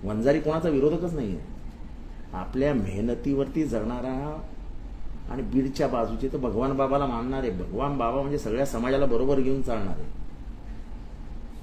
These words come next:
तेव्हा हे काय मला सांगतात वंजारी, म्हणजे बदनाम करून टाकलं यांनी वंजाऱ्यांना. आणि हे असले धमक्यांना घाबरून मी काय माझं बोलणं बिलणं बंद करणार नाही. मी चांगल्या चांगल्यांविरुद्ध बोलतो. हा कोण गोट्या पोट्या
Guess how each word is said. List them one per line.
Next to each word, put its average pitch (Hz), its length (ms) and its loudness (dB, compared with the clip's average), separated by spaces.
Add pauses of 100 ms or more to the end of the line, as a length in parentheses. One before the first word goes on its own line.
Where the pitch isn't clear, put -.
(360)
तेव्हा - 160 -6
हे 151 180 -4
काय 190 260 -6
मला 233 220 -4
सांगतात 180 340 -4
वंजारी, 147 420 0
म्हणजे 113 280 -2 (120)
बदनाम 123 360 2
करून 170 260 2
टाकलं 147 220 2
यांनी 131 200 0
वंजाऱ्यांना. 98 540 -2 (1080)
आणि 123 160 2
हे 117 320 -2
असले 113 320 0
धमक्यांना 113 480 0
घाबरून 98 300 -2
मी 117 100 -2
काय 123 120 -4
माझं 120 220 -2
बोलणं 113 280 2
बिलणं 127 200 0
बंद 127 180 -2
करणार 120 260 0
नाही. 98 160 -2
मी 95 80 -2
चांगल्या 110 320 0
चांगल्यांविरुद्ध 127 640 2
बोलतो. 107 280 0
हा 92 100 -2
कोण 113 240 0
गोट्या 101 260 0
पोट्या 92 300 -4